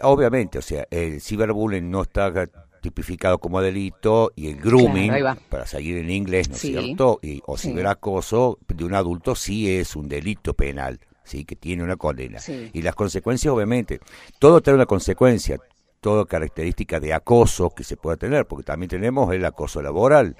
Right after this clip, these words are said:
Speaker 1: ¿sí? Dentro de los acosos te-, tenemos todo lo
Speaker 2: Claro.
Speaker 1: que es, eh, donde hay una, una víctima hay un victimario, donde un victimario hay una víctima, todo lleva una consecuencia negativa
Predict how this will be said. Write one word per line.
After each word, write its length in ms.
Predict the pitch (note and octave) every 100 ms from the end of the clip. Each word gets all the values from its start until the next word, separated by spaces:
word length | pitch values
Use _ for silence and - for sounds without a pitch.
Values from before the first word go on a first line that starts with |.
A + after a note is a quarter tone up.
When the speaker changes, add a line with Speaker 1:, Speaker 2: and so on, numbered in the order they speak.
| - - _ _
Speaker 1:
¿sí? 320 | - D2+ E2
Dentro 420 | - D#2+ D#2 E2
de 80 | E2+
los 120 | D2
acosos 640 | D#2+ E2 F2 D2+ - B2 -
te-, 140 | -
tenemos 380 | D2 - D2 D2 - - -
todo 140 | D#3
lo 80 | D3
Speaker 2:
Claro. 80 | A2
Speaker 1:
que 100 | C#3
es, 140 | - - - _
eh, 180 | F#2+ G2+
donde 300 | G#2+ G#2 G#2+
hay 40 | C3
una, 160 | C3 A#2+ -
una 340 | A#2+ B2 A2+
víctima 420 | G#2 E3 - E3
hay 100 | B2+
un 100 | A#2
victimario, 440 | G#2 F#2+ A#2+ D3 A#2
donde 140 | G2
un 60 | F#2
victimario 440 | F#2+ E2 G2+ A2
hay 60 | G#2+
una 80 | G2+
víctima, 480 | B2+ - F2 C#2+ C#2
todo 440 | _ A#2+ C3 -
lleva 220 | F#2+ G2
una 200 | G2 F#2
consecuencia 760 | - E2 - D#2 F#2 F#2+ - F2
negativa 920 | E2 E2+ F#2 G2 - G2 E2 G2+